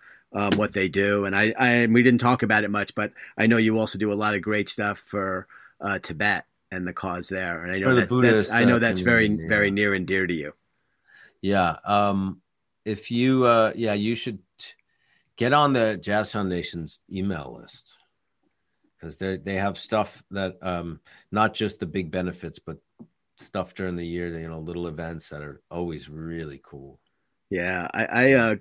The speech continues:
Speaker 1: got to, through this whole Great Minds, the podcast thing,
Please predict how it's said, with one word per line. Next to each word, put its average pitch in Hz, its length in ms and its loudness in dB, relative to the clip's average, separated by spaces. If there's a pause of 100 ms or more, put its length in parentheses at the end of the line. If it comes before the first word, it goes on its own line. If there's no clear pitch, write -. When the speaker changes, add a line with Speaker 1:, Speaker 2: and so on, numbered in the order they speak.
(140)
Speaker 1:
got 127 260 2
to, 101 360 2
through 131 240 4
this 104 160 0
whole 113 180 4
Great 110 260 2
Minds, 110 600 -2
the 90 80 -10
podcast 120 540 0
thing, 95 260 -6